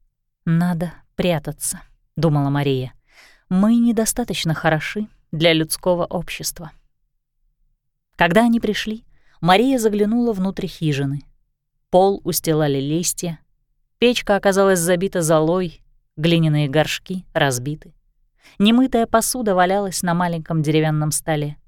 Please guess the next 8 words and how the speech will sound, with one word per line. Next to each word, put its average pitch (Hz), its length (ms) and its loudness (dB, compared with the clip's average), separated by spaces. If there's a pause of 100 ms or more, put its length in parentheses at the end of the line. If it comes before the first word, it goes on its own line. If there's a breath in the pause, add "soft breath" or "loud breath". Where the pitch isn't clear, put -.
(480)
В 165 120 2
углу 175 420 0
соломенные 156 640 2
тюфяки 160 540 -8 (220 soft breath)
и 202 160 4
изношенные 208 580 0
шерстяные 180 640 -4
одеяла. 143 540 -2